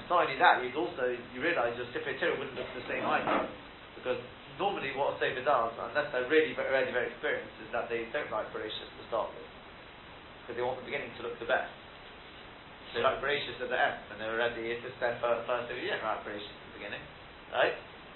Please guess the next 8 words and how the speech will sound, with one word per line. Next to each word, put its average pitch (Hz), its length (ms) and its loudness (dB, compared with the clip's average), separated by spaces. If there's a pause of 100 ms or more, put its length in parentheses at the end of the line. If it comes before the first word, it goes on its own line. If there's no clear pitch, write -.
(840)
So, 127 60 0 (140)
um, 113 380 6 (1700)
look 101 80 -10
at, 113 80 -4
let's 98 160 -4
say, 107 80 -4
I'm 104 240 -2
sure, 104 240 -4